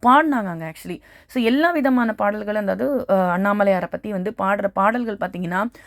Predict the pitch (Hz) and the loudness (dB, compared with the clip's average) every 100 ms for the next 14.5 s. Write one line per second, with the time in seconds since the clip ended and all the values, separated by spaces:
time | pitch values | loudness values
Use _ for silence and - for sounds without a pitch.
0 | - - 185 185 180 202 214 233 196 180 | -8 -2 2 2 4 2 2 -2 -2 -2
1 | 175 175 185 202 233 247 247 208 226 226 | -2 -4 -4 -2 0 2 2 2 2 2
2 | 190 180 175 190 185 190 214 196 185 175 | 2 2 0 -2 0 2 2 -2 -4 -4
3 | 175 185 170 170 208 240 196 185 190 185 | -6 -6 -6 -4 -4 -4 -4 -4 -2 2
4 | 196 214 190 190 196 208 196 180 185 262 | 2 2 0 0 -2 -2 -4 -4 -4 -4
5 | - - - 202 - 311 262 190 196 208 | -8 -6 -4 -2 2 4 4 2 2 0
6 | 208 185 180 202 190 190 202 185 170 226 | 0 -4 -4 -6 -4 2 2 2 0 -2
7 | 277 202 254 - - 262 214 220 190 185 | 0 0 -2 -4 -8 -6 -6 -4 -4 -2
8 | 196 185 175 180 180 - - - 185 175 | 0 -2 -2 -2 -2 -6 -20 -8 -6 -4
9 | 208 180 170 202 175 160 185 170 156 151 | -4 -2 0 0 -2 -4 -6 -4 -6 -6
10 | 147 170 180 165 160 160 233 - - - | -8 -10 -8 -8 -6 -6 -6 -8 -16 -4
11 | 247 220 233 - 330 320 302 254 247 254 | 0 2 0 -2 -2 0 2 2 2 2
12 | 254 202 202 208 202 190 180 185 202 214 | 0 -2 -2 -2 -2 -4 -6 -8 -8 -4
13 | 196 208 226 196 196 214 220 202 196 196 | -2 -2 -4 -2 0 0 -2 -4 -4 -2
14 | 185 175 180 185 | -2 -4 -6 -6